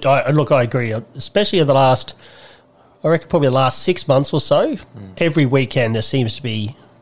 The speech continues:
Speaker 1: no parking in the main street, and, and there's lots of activity. And I think that's,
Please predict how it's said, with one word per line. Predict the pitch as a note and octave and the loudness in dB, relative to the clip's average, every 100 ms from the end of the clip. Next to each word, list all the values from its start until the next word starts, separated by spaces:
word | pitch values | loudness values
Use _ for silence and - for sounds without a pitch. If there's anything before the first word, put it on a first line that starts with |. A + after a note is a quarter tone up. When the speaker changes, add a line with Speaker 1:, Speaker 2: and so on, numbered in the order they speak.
| - | -4
Speaker 1:
no | B2+ A2+ | 0 0
parking | - A#2 A2+ A2+ | 0 -2 -4 -4
in | G#2+ | -4
the | G#2+ | -4
main | G2 G2 | -4 -6
street, | - G#2+ F#2+ | -8 -8 -8
and, | G2 | -8
and | - G2+ | -6 -6
there's | G2+ G2 | -6 -2
lots | B2+ - | -2 -2
of | A#2 | -4
activity. | G2+ - G2 G2 | -4 -6 -10 -8
And | G2+ G2+ | -8 -6
I | G#2 | -4
think | G2+ A#2+ | -4 -4
that's, | A2 G2+ - | -4 -4 -8